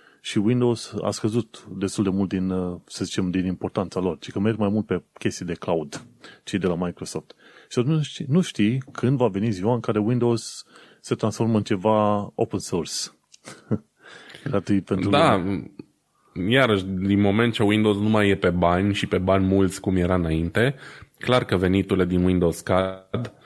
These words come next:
Speaker 2: Au vrut să mizeze pe un Windows din ăsta doi punct zero care îți vinde reclame la diverse piețe, dar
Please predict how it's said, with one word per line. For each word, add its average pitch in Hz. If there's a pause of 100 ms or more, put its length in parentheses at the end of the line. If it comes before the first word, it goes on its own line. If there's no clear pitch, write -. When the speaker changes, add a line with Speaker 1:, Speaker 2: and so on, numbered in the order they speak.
(200)
Speaker 2:
Au 95
vrut 98
să 104
mizeze 101
pe 95
un 95
Windows 98
din 98
ăsta 95
doi 95
punct 92
zero 95
care 92
îți 92
vinde 95
reclame 92
la 92
diverse 92 (260)
piețe, 92
dar 90